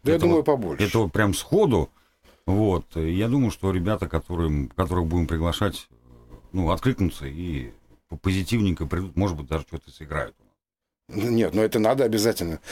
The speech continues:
Speaker 1: Потому что о музыке можно говорить вечно, как бы, да. А пока её не послушаешь, ты же не поймёшь.
Speaker 2: <laughs> Да, это точно. Ну всё. Всё, спасибо большое. Э, до новых встреч.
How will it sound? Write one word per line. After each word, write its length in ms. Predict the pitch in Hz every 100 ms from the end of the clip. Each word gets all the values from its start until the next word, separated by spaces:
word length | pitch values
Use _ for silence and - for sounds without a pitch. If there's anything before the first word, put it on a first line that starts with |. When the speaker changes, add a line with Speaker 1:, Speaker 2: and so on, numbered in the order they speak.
| -
Speaker 1:
Потому 180 | - 131
что 240 | - 185 - - 123 -
о 80 |
музыке 540 | 151 202 196 185 135 104 _ -
можно 280 | 156 165 143
говорить 500 | 143 185 196 101 90
вечно, 500 | 113 156 - 92 -
как 240 | - 92
бы, 140 | 82 87
да. 440 | 117 117 92 95
А 40 |
пока 220 | 101 135 175
её 120 | 156
не 100 | 156
послушаешь, 680 | 156 160 202 196 131 98 -
ты 140 | 135
же 60 | 131
не 80 | 143
поймёшь. 440 | 147 151 156 135
Speaker 2:
<laughs> 40 | -
Да, 200 | 107 85 - - -
это 240 | 113 -
точно. 600 | - 78 - - 196 196 - - - -
Ну 80 | 139
всё. 320 | - 156 143 - - - - - -
Всё, 220 | 131 127
спасибо 340 | - 120 143 120
большое. 500 | 113 - 165 139 80 _ _ _ _ _ _ _ _ _ _ _ _ _ - - _ _ _ _ -
Э, 420 | 80 80 80 76 _ _ _ -
до 220 | 80 117
новых 320 | 131 120 101
встреч. 480 | - - 90 -